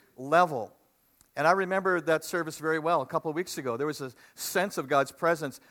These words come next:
very strong upon us, and we did that first offering declaration. And the next week I had you stand up if your lives were changed. And we had about forty, fifty people stand up, saying that their financial lives went up in one week, right after we prayed and declared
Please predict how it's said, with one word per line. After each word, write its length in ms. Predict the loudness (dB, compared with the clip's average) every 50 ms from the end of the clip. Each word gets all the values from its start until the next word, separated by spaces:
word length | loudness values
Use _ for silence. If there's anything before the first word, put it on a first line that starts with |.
| _ -14 -4
very 360 | 0 4 6 6 4 4 0
strong 640 | -2 -4 -4 -6 -6 -4 -2 2 2 2 2 2
upon 320 | -2 -4 -4 -4 -4 -4 -6
us, 160 | -10 -10 -10
and 80 | -8
we 80 | -8 -8
did 220 | -6 -6 -6 -2
that 240 | 0 2 2 0 -2 -6 -20 -20 _
first 380 | -8 -4 -4 -4 -4 -6 -6 0
offering 460 | 2 2 2 2 0 -4 -8 -6 -2
declaration. 760 | -2 -2 -2 -2 -4 -4 -4 -4 -4 -6 -8 -10 -10 -10 -12 -14 _ _ -20 -20 _ _ -6
And 140 | -4 -2 0
the 80 | 0
next 240 | 2 0 0 0 -2
week 160 | -2 0 2
I 100 | 2 2
had 220 | 4 4 2 2 0
you 140 | -8 -10 -10
stand 340 | -8 -6 -4 -4 0 2 2
up 180 | 2 2 2
if 140 | -2 -6 -4
your 140 | -4 -2 0
lives 280 | 2 2 2 2 0
were 120 | -4 -8 -8
changed. 320 | -8 -8 -8 -8 -8 -8
And 80 | -8 -4
we 40 | -4
had 80 | -4
about 240 | -2 -2 -4 -4 -6
forty, 280 | -8 -6 -6 -6 -6 -6
fifty 320 | -10 -12 -12 -12 -12 -16
people 260 | -14 -16 -16 -14 -14
stand 320 | -14 -12 -8 -8 -6 -4 -4
up, 240 | -6 -6 -8 _ _ _ _ _ _ _ _ _
saying 240 | -14 -8 -6 -6 -4
that 100 | -4 -4
their 120 | -4 -4 -4
financial 560 | -2 -2 -2 -2 -2 -2 -4 -4 -4 -2 0
lives 320 | 2 4 2 2 0 -4
went 240 | -6 -4 -4 -2 2
up 340 | 2 2 2 2 -4 _ _ _
in 140 | -10 -8 -4
one 200 | -2 -2 -2 -2
week, 380 | -2 -4 -6 -6 -10 -20 -20 _ _ _ _ _ _ _ _ _ _ _ -2
right 160 | 0 2 2
after 240 | 2 0 0 -4 -6
we 100 | -6 -6
prayed 420 | -6 -2 -2 0 0 0 0 -2
and 120 | -4 -6
declared 480 | -6 -8 -4 -2 0 0 0 -2 -4